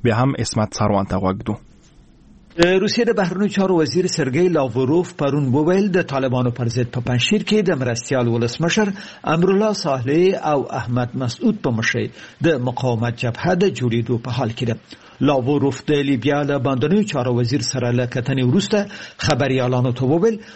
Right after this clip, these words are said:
Speaker 2: طالبان تر ټولو افغانستان کنټرول نه لري. د زیاته کړه، داسې راپورونه شته چې په پنجشیر کې د مقاومت د جبهې پر رامنځته کولو تمرکز روان دی. لاوروف په افغانستان کې د یوه استازي حکومت د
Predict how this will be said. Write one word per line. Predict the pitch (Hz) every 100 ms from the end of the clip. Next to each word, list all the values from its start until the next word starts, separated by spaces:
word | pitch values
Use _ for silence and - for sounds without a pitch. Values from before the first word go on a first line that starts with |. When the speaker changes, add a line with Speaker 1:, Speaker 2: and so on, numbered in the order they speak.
| -
Speaker 2:
طالبان | 180 202 214 233 220
تر | 190 147
ټولو | - 208 147
افغانستان | 120 127 117 - 151 185
کنټرول | - 135 120 - 127 131
نه | 165 120
لري. | 120 120 - - _ 120
د | 151 -
زیاته | 143 147
کړه، | 175 190 175 - - 151
داسې | 151 - 143
راپورونه | 135 147 139 139 147
شته | - 226
چې | 226 110 - - -
په | 170 180
پنجشیر | 196 196 - 233
کې | - 208
د | 170 135
مقاومت | 123 135 131 185 180
د | 170 117
جبهې | 117 - 156 185
پر | 185 127 120
رامنځته | 117 117 - 120
کولو | 127 117 117 113
تمرکز | 117 107 117 127 113
روان | 147 160 143 104
دی. | 110 - - - - - -
لاوروف | 139 147 120 135 131 123
په | -
افغانستان | 123 120 120 117 196 208
کې | 202 202 - - 123
د |
یوه | 165 175 190
استازي | 190 - 226 175 139
حکومت | 131 123 131 127
د | 113